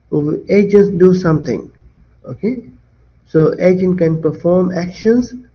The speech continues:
to change, to change the future feelings, okay. That if there's something wrong is going on and sensors sense it, okay, uh, this is not right, then it will change, okay,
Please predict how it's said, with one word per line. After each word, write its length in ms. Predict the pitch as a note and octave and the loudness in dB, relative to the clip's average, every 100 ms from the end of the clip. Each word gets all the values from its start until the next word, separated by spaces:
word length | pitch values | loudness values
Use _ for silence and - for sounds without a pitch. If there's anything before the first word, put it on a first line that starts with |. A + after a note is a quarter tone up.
| _ - | _ -2
to 440 | E3 E3 E3 - - _ | 0 2 0 -4 -16 _
change, 720 | - G#3 F3+ C3+ - - - _ _ - | 0 2 2 0 -4 -12 -20 _ _ -12
to 120 | C#3+ | -12
change 640 | - F#3+ F#3 G3 G3+ F#3 - _ _ - | -8 -2 2 2 0 -2 -12 _ _ -14
the 180 | D#3 D3 | -12 -12
future 500 | - G3 F#3 B2+ - - | -4 -4 -4 -8 -10 -8
feelings, 420 | C#3+ C3+ - - | -4 -4 -4 -12
okay. 300 | - - A#3+ - _ _ - _ _ | -12 -8 -8 -10 _ _ -20 _ _
That 300 | D3+ D3+ C#3+ - _ _ F3+ | -4 -2 -4 -10 _ _ -6
if 160 | F3+ | -6
there's 300 | F#3+ F3+ F3+ | -2 0 0
something 320 | F#3 F3 F#3 | 0 0 0
wrong 300 | F3 E3+ F3 | 0 0 0
is 120 | E3 D#3+ | 0 0
going 320 | E3 E3+ E3 | 2 2 2
on 340 | E3 F3 F3 | 2 2 0
and 240 | D3 D3 C#3 | -2 -4 -4
sensors 680 | E3+ E3 E3 E3 E3 - - - | -2 -2 0 0 0 -4 -14 -8
sense 320 | - F3+ F3+ | 2 2 4
it, 180 | F3+ F3+ | 0 0
okay, 540 | D#3 D#3+ E3 D#3+ - - _ _ _ - | -4 0 0 0 -2 -14 _ _ _ -6
uh, 320 | C#3+ C#3+ C#3+ | -2 -2 0
this 220 | D#3 D#3 | -2 0
is 240 | D#3 D#3 - _ _ D3 | 0 -2 -6 _ _ -8
not 220 | D3 - | -8 -2
right, 380 | D3+ E3+ G3+ - _ - | 0 2 0 -4 _ -6
then 220 | D#3+ F3 | 0 0
it 180 | - - | -2 -2
will 200 | E3 D#3 | 0 0
change, 460 | - - D#3+ C3 - | -4 0 2 2 -2
okay, 340 | - E3 G3+ | -8 -4 -4